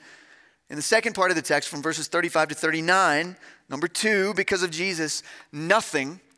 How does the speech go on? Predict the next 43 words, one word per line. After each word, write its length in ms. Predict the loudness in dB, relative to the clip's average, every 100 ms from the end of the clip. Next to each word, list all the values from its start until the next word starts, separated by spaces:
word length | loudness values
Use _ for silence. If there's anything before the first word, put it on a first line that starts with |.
| _ _ _ _ -2
will 220 | 2 4
ever 220 | 4 2
separate 720 | 0 0 0 0 2 2 0
you 200 | -2 -4
from 240 | -2 -4 -2
his 200 | -4 0
love. 440 | 0 -2 -8 -20 _ _ _ _ _ _ _ _ _ _ _ _ _ _ _
So 160 | -14 -8
because 300 | -4 -2 -2
of 100 | -2
Jesus, 360 | -4 -4 -6
God 220 | -2 -2
is 60 | -2
forever 280 | -2 -2 -2
on 80 | -2
your 100 | -2
side. 380 | 2 2 0
And 160 | -4 -10
then 100 | -6
number 200 | -4 -4
two, 400 | -2 0 0 -2 _ _ _
because 240 | -6 -4
of 80 | -4
Jesus, 320 | -2 -2 -2
nothing 380 | -2 -2 0 -4
will 160 | -4 -2
ever 200 | -2 -4
separate 580 | -4 -4 -4 -4 -4 -4 _ -14
you 300 | -10 -10 -12 _ _ _ _ _ _
from 140 | -10
his 160 | -8 -4
love. 200 | -4 -6
And 80 | -14
I 40 |
pray 220 | -2 2
that 100 | 2
as 120 | 0 -4
we 160 | -6 -8 -20 _ -8
study 260 | 0 2
this 160 | 2 0
text 320 | 0 0 -2
this 160 | -4 0
afternoon, 640 | 0 -2 -2 0 0 -6